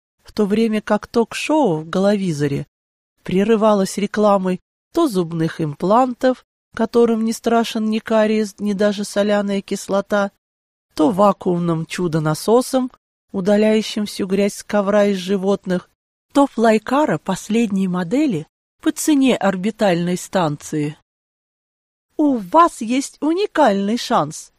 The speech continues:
Только сегодня. Три последних места на сказочном острове, где под жарким тропическим солнцем вас ждут полмиллиона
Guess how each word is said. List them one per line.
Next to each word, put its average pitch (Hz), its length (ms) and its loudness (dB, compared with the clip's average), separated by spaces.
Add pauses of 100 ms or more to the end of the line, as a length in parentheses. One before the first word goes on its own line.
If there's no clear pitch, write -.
(240)
Только 185 400 2
сегодня. 240 720 -2 (380)
Три 226 300 2
последних 247 840 -2
места 233 600 -2 (260)
на 214 240 0
сказочном 262 840 -2
острове, 160 680 0 (560)
где 226 340 0
под 254 220 0
жарким 233 540 0
тропическим 214 760 -4
солнцем 233 600 -2 (440)
вас 254 400 2
ждут 240 440 -4 (280)
полмиллиона 330 1400 2